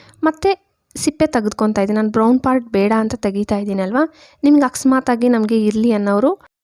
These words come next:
ಬಿಟ್ಬಿಡಿ. ನಾನು ನೀಟಾಗಿ ಆ ಮೇಲೆ ಇರೋ ಸಿಪ್ಪೆ ಎಲ್ಲ ತೆಗೆದ್ಬಿಟ್ಟೆ. ಇವಾಗ ವಾ-, ಕೆಲ್ಸಕ್ಕೆ ಹೋಗೋಗೆ ಅವ್ರಿಗೇನಾಗುತ್ತೆ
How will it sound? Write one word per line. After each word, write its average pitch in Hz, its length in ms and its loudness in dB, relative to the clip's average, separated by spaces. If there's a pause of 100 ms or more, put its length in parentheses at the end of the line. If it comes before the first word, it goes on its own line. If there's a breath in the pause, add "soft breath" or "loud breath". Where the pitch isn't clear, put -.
(160)
ಬಿಟ್ಬಿಡಿ. 214 520 0 (200)
ನಾನು 277 220 4
ನೀಟಾಗಿ 247 400 2
ಆ 214 80 0
ಮೇಲೆ 208 300 0
ಇರೋ 208 120 0
ಸಿಪ್ಪೆ - 300 -6
ಎಲ್ಲ 208 220 0
ತೆಗೆದ್ಬಿಟ್ಟೆ. 196 540 -4 (800 soft breath)
ಇವಾಗ 302 240 4
ವಾ-, 233 420 0
ಕೆಲ್ಸಕ್ಕೆ 254 380 -2
ಹೋಗೋಗೆ 240 880 -2
ಅವ್ರಿಗೇನಾಗುತ್ತೆ 226 840 0